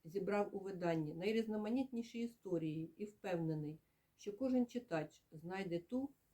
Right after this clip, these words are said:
яка надихне його на нові звершення. Своїми історіями поділилися відомі українські підприємці Єгор Анчишкін, Микола Палієнко,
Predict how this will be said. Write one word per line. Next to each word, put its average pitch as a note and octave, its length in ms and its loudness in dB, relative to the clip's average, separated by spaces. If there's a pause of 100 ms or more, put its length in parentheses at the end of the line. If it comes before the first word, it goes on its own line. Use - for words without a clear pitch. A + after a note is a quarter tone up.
(140)
яка F3 300 -6
надихне F3 500 -2
його A3 420 -2
на E3+ 140 -4
нові F3+ 280 -2
звершення. D#3+ 720 -4 (420)
Своїми B3 420 6
історіями G#3+ 720 2 (300)
поділилися A3+ 640 4
відомі A#3+ 400 4
українські G#3+ 600 0
підприємці F3 920 -4 (460)
Єгор A#3+ 360 4
Анчишкін, F#3 680 -4 (140)
Микола G#3+ 420 0
Палієнко, E3+ 840 -4